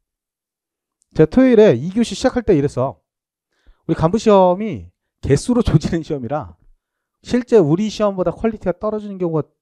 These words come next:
되게 많다. 그래서 간부 시험에서 나오는 지문 하나하나 너무 신경 쓰지 마라. 이렇게 얘기했거든요. 진짜로 퀄리티가 안 좋게 나왔어. 그래서 씨,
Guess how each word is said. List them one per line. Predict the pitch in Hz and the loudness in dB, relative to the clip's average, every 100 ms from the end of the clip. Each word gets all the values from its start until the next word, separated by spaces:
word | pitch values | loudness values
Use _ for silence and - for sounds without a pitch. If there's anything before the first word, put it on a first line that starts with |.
| _ | _
되게 | - 202 | 2 4
많다. | 170 120 90 92 _ _ _ _ _ _ _ _ _ _ | 4 -2 -8 -18 _ _ _ _ _ _ _ _ _ _
그래서 | 160 - | -8 -2
간부 | 151 185 214 | 0 2 0
시험에서 | - 190 185 170 156 151 | 0 0 0 -2 -4 -4
나오는 | 120 135 147 | -2 -2 -4
지문 | 135 139 139 | -10 -10 -10
하나하나 | 135 214 202 190 139 | -10 -8 -8 -8 -8
너무 | 120 196 | -6 -6
신경 | - 185 | -8 -12
쓰지 | 170 143 | -10 -6
마라. | 101 92 90 | -6 -8 -6
이렇게 | 120 - 123 | -6 -4 -6
얘기했거든요. | 107 107 95 - - _ _ _ _ _ _ _ | -6 -10 -14 -16 -20 _ _ _ _ _ _ _
진짜로 | - 202 233 208 | -8 0 2 2
퀄리티가 | - - - 117 | -2 -6 -6 -6
안 | |
좋게 | 117 - | -6 -14
나왔어. | 131 92 - _ _ _ _ _ _ | -16 -18 -20 _ _ _ _ _ _
그래서 | - 180 165 | -6 -4 -4
씨, | - - - | -8 -16 -20